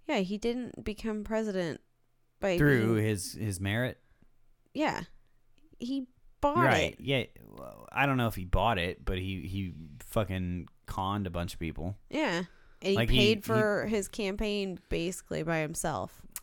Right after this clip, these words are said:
Speaker 2: Well, yeah, I mean,
Speaker 1: Yeah.
Speaker 2: yes, in that sense, yes.
Speaker 1: He bought it.
Speaker 2: Yes. That's, yes, if you can advertise wider, mo-, like, more, then yes.
Speaker 1: Yeah.
Speaker 2: I thought you meant, like,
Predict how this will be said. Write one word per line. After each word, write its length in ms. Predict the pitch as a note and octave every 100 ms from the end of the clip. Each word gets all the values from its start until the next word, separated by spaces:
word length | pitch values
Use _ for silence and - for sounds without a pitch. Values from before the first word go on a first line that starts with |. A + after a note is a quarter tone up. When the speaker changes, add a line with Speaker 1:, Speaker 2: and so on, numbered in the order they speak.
| -
Speaker 2:
Well, 320 | D#3+ D#3 D#3
yeah, 380 | C#3+ G#2 F2 D2
I 80 | G2+
mean, 320 | G2 F#2+ F#2 - -
Speaker 1:
Yeah. 220 | A3+ B2+
Speaker 2:
yes, 300 | A#2+ F2 -
in 80 | A2
that 200 | G#2 G#2
sense, 440 | - F2+ F2+ - -
yes. 220 | E2+ F2+
Speaker 1:
He 120 | A3+ G#3
bought 280 | G#3 F#3 D#3
it. 200 | A#2+ -
Speaker 2:
Yes. 520 | G2+ E2 - - - - -
That's, 420 | G2+ - - - -
yes, 340 | F#2 D#2+ -
if 200 | D2+ F#2
you 280 | G2 F#2+ F#2
can 340 | - F#2+ F2 -
advertise 580 | F2 F2 F2 F#2+ E2+ E2+
wider, 640 | E2+ F#2 E2+ E2+ F2 F2+ - _ - _ _ -
mo-, 220 | G2 F2 -
like, 280 | G2+ F2
more, 320 | F2+ E2+ C#2 D#2+
then 180 | D2+
yes. 440 | D#2 - - - - - -
Speaker 1:
Yeah. 200 | F#3 E3+ - _ _ - - - - - - -
Speaker 2:
I 140 | G#2+
thought 200 | G#2 G2+
you 60 | G2+
meant, 260 | G2 F#2+
like, 420 | F2+ F2+ E2 -